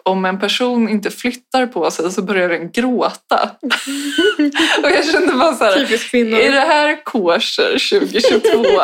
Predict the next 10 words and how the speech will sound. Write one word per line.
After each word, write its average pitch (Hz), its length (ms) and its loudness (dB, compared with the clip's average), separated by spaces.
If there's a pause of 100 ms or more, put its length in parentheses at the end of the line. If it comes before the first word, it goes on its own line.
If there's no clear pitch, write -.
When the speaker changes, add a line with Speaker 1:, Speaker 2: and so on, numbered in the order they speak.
Speaker 2:
<laughs> 370 140 -12
Speaker 1:
Att 247 280 0
så 294 60 0
här, 185 340 2 (380)
ha 226 380 4
en 233 260 2
sån, 190 480 -2 (140)
liksom 208 420 0
så 214 120 0
här, 175 280 -2